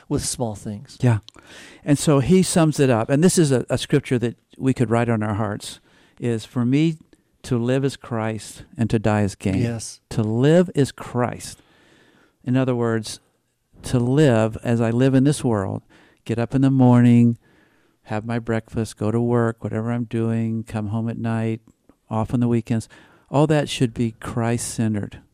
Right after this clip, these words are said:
Speaker 2: completely.
Speaker 1: We live to Christ.
Speaker 2: Yeah.
Speaker 1: Yes.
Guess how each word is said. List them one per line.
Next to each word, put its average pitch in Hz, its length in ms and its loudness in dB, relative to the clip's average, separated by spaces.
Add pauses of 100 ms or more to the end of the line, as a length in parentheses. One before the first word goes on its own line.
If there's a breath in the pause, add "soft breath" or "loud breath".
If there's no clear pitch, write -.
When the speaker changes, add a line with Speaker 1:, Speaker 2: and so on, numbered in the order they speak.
(160)
Speaker 2:
completely. 110 720 -6
Speaker 1:
We 135 140 -4
live 139 500 0 (140)
to 156 320 -2
Christ. - 680 -12
Speaker 2:
Yeah. 107 300 -2
Speaker 1:
Yes. 107 400 -8